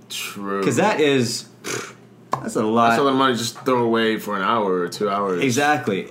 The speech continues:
Speaker 2: I love
Speaker 1: Like,
Speaker 2: basketball.
Speaker 1: yeah, yeah, yeah.
Speaker 2: But I'm not
Speaker 1: Absolutely.
Speaker 2: sure a hundred twenty thousand dollars worth.
Speaker 1: No.
Speaker 2: So, uh, that's one of my things, going back and forth. But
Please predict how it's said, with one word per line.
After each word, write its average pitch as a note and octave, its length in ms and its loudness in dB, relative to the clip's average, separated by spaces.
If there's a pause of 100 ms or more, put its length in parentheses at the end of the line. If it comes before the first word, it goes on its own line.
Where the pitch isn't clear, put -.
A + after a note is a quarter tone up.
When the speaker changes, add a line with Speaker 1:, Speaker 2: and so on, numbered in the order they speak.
Speaker 2:
I D3 100 2
love A#3+ 160 4
Speaker 1:
Like, - 80 0
Speaker 2:
basketball. G3+ 440 4
Speaker 1:
yeah, C#3+ 120 4
yeah, B2+ 260 4
yeah. F#2 200 -2 (180)
Speaker 2:
But C#3 100 0
I'm D3 120 2
not E3 140 4
Speaker 1:
Absolutely. G#3 100 0
Speaker 2:
sure B2 80 4
a A2 60 2
hundred B2+ 260 2
twenty A#2 220 0
thousand A2 600 0
dollars F2+ 320 -4
worth. - 240 -16
Speaker 1:
No. A#2+ 220 -2 (840)
Speaker 2:
So, F#2+ 280 -4
uh, A2 200 0
that's D3 160 4
one D3+ 100 4
of D3 60 4
my C3+ 140 4
things, B2 300 2
going A2+ 180 2
back A2+ 220 2
and G#2+ 100 0
forth. G#2+ 360 -4
But G#2 280 -2